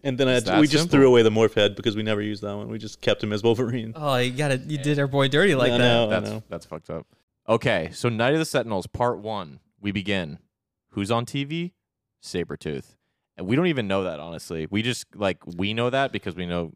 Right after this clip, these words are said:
Speaker 2: X-Men a little bit, but, like, we, after episode one and two, we still don't know who Sabretooth is.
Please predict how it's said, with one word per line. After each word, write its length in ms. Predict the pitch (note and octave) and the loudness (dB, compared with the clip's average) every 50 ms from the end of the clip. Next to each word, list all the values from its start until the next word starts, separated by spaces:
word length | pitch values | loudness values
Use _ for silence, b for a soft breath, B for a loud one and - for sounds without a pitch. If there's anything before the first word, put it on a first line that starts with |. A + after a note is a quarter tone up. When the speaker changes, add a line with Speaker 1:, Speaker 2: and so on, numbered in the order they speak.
| - - | -10 -8
Speaker 2:
X-Men 380 | F2 E2+ - - A#2+ A#2+ A#2+ | -6 -6 -6 -8 -8 -8 -6
a 80 | A#2+ A#2+ | -6 -6
little 160 | B2 B2 B2+ | -6 -6 -4
bit, 200 | C3+ C#3+ C#3 C3+ | -4 -4 -6 -4
but, 140 | - G2 - | -6 -6 -4
like, 300 | F#2 F#2 F2+ - _ _ | -2 -4 -4 -4 _ _
we, 300 | - F2 G2 A2 A2 A2+ _ _ _ _ _ _ _ - | -18 -12 -10 -10 -10 -10 _ _ _ _ _ _ _ -2
after 280 | A2 A#2+ - - D#3 B2+ | -2 -2 0 0 -2 0
episode 320 | G#2 A#2 - - C#3+ A#2+ | 0 -2 -2 -2 -2 -2
one 140 | G#2 A2 A2 | 0 0 -2
and 80 | G#2+ G2 | -2 -4
two, 140 | - G#2 | -4 -4
we 100 | G2 G#2 | -4 -4
still 360 | G#2+ - - - - A2+ G#2 G2+ | -8 -10 -8 -6 -2 -2 -2 0
don't 180 | G2+ F#2 F2 | 0 0 -2
know 160 | F2+ E2+ D#2+ | -2 -4 -6
who 60 | E2+ E2 | -6 -8
Sabretooth 500 | D2+ - E2+ D#2+ E2 D#2+ - D2 C2+ - | -8 -8 -8 -10 -10 -12 -14 -12 -10 -10
is. 220 | B1+ C2+ C#2 - | -8 -10 -10 -12